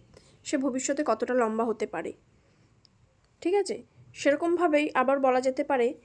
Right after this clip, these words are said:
যে শিশুর মানসিক বিকাশের হার দেখে অনুমান করা যায় শিশুটি পরিণত অবস্থায় কতখানি মানসিক ক্ষমতা অর্জন করতে পারবে।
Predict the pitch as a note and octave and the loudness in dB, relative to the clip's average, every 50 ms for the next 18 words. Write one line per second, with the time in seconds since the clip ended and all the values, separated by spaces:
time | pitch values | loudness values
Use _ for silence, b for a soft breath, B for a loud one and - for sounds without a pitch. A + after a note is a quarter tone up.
0 | b b - C#4+ - D#4 D4 - E4 D#4 D4+ B3+ A3 A3 C4 C#4 - E4+ D#4+ D#4 | b b -12 -8 -4 -4 -2 0 0 2 2 2 2 0 0 0 -2 -2 -2 -2
1 | C#4 C4+ C4 - C#4+ D4 - E4 D#4 D4+ - D4 C4 C4 B3 B3 C#4 C#4 - - | -4 -4 -2 -2 -2 -2 0 0 -2 0 0 0 0 -2 0 -4 -6 -6 -2 -2
2 | D4+ C#4 C4 C4 C4 C4 C4+ C4+ - C4 C4 C4+ C4 C4+ C4 A3+ A3+ D4+ - b | 0 0 0 0 0 0 -2 -2 0 0 0 0 0 0 0 -2 -2 -4 -8 b
3 | b b b - - - - D4 - D#4+ D4+ - D#4+ - C#4+ C4+ B3+ B3+ C4 C4 | b b b -18 -12 -6 -6 -4 -2 -2 -2 -2 -2 0 2 2 2 2 0 0
4 | C4 D#4 C#4+ C4+ C4 C4 - - F4+ A#4+ C5 - - D#4 - - C4 C4 D4 D4+ | 0 0 0 0 -2 -4 -2 -2 -2 -2 -2 -4 -4 -4 -2 -2 -2 0 0 0
5 | F4 A#4+ C#5 - b b b b b - - - C4 B3 B3 B3+ C#4 D4 - - | 0 0 -2 -6 b b b b b -20 -12 -4 0 0 2 2 0 0 0 -2
6 | F4 F4 F4 - - - - - C#4+ B3+ B3+ C4 B3+ C#4+ G4 B4+ - - _ _ | -2 -2 -4 -6 -14 -18 -6 -4 -2 0 0 0 0 0 -2 -2 -4 -12 _ _
7 | - - - B3 A#3 A#3 A#3 C4 C4 C4 C4 B3+ A#3 A#3+ - A3+ G#3+ - F3 - | -20 -4 -2 0 0 0 0 -2 -2 0 0 -2 -4 -2 -4 -4 -4 -4 -6 -8
8 | - - B3 | -8 -12 -16